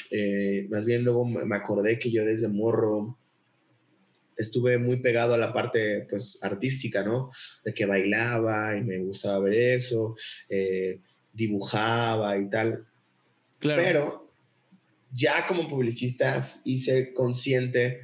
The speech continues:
Speaker 1: que siempre fui publicista, porque desde morro me gustaba,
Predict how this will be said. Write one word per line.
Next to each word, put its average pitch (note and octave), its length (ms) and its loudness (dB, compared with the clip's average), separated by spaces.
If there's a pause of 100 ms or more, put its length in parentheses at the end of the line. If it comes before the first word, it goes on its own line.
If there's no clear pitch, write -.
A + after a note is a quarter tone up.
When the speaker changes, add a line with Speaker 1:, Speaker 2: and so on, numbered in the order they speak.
(460)
Speaker 1:
que B2+ 140 2
siempre D#3+ 420 2
fui C#3 120 -2
publicista, C3 720 -2
porque A#2 680 0 (480)
desde B2 240 2
morro C3 320 2
me C#3+ 100 2
gustaba, B2+ 760 0